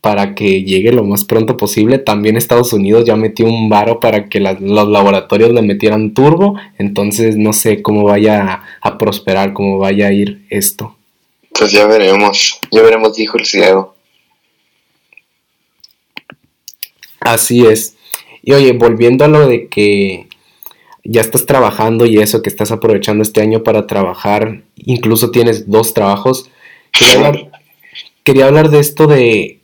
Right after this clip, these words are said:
Speaker 1: qué se siente trabajar de empleado joven. Es una decisión que muchos jóvenes de nuestra edad, dieciséis, diecisiete, dieciocho años, se lo plantean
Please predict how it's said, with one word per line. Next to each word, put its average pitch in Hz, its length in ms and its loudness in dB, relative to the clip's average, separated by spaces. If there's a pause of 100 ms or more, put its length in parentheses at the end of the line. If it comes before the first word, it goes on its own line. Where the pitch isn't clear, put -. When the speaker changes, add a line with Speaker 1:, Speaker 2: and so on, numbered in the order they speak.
(300)
Speaker 1:
qué 143 120 -2
se 156 140 -2
siente 170 300 0
trabajar 123 680 -2
de 127 140 -2
empleado 123 600 0
joven. 104 680 0
Es 127 300 -2
una 151 220 4
decisión 131 560 0
que 139 120 0
muchos 123 600 0
jóvenes 131 400 2
de 127 60 2
nuestra 104 340 -2
edad, 98 340 -2 (500)
dieciséis, 107 480 0
diecisiete, 107 500 -2
dieciocho 104 400 -2
años, 113 380 -2 (420)
se - 160 0
lo 117 220 0
plantean 113 880 0